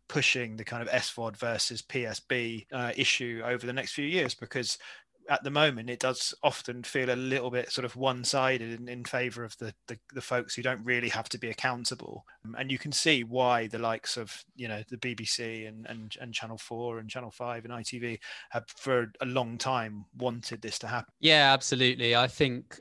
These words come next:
Speaker 2: that the, the Ofcom future P S B review rumbles on, and these questions around regulation, and I know we, <laughs> we're slightly, uh,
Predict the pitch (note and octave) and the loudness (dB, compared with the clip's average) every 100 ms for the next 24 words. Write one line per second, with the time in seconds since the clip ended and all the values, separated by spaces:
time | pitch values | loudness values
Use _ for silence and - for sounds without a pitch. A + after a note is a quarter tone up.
0 | - B2+ B2 C3+ B2+ B2 A#2+ B2 C3 C3+ | -2 2 4 6 6 8 6 6 8 8
1 | C3+ - C#3 A#2+ A#2 - B2 B2 B2+ C3 | 6 2 2 2 0 0 -2 0 0 4
2 | A#2 A2+ - A#2 A2+ A2+ A#2+ A#2 A2+ A#2+ | 4 4 2 2 2 2 2 2 4 4
3 | A#2 A2 A2 A#2 A#2 A2+ A2+ A2 A2 - | 4 2 -2 2 4 4 0 -2 -4 -10
4 | _ _ _ C3+ C3+ D3 - - D#3 C#3 | _ _ _ 2 4 4 0 4 4 4
5 | - C3+ B2 B2+ B2+ A#2+ A#2+ A#2 A#2 B2 | 0 0 2 4 4 4 2 -4 0 4
6 | B2 B2 A#2 B2 B2+ A2+ A2 A#2 C3+ B2 | 4 4 4 6 4 0 0 4 4 4
7 | A#2+ F3+ D#3 D3 - E3 C#3+ C3+ B2+ A#2+ | 4 4 6 4 4 4 4 4 4 4